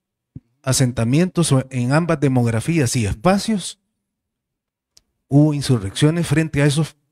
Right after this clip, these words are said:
proyectos de nación que representaban las haciendas añileras o el, el tejido armado alrededor de las haciendas añileras y el tejido armado alrededor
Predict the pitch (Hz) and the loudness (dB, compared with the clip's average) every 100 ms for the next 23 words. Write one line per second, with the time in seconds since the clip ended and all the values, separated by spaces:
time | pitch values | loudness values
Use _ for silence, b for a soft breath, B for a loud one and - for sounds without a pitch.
0 | _ _ _ _ _ _ _ _ - 127 | _ _ _ _ _ _ _ _ -2 2
1 | 131 147 147 127 110 104 - 139 143 - | 2 0 -2 -6 -6 -4 -2 0 -2 -8
2 | - 139 113 104 107 104 113 127 151 151 | -4 -2 -2 -4 -6 -6 -2 0 0 -4
3 | - _ _ _ _ _ _ _ _ _ | -16 _ _ _ _ _ _ _ _ _
4 | - 110 113 107 120 123 127 151 156 151 | -8 -6 -4 -2 -2 0 0 0 0 2
5 | 156 180 - 135 147 190 147 _ _ _ | 2 2 -2 2 2 2 -6 _ _ _
6 | _ _ _ _ 117 113 107 117 107 113 | _ _ _ _ -10 -8 -6 -8 -6 -4
7 | - 214 196 117 107 123 131 147 156 127 | 0 2 2 2 -2 0 2 2 0 -2
8 | 117 117 131 135 139 147 139 143 165 170 | -2 0 -2 -2 -2 -2 -2 -2 -2 -2
9 | 160 151 175 165 139 120 117 120 147 160 | -2 -2 -2 -2 -2 -2 -4 -2 0 0
10 | 139 139 151 135 123 120 127 | 0 -2 -2 -2 -2 -2 -4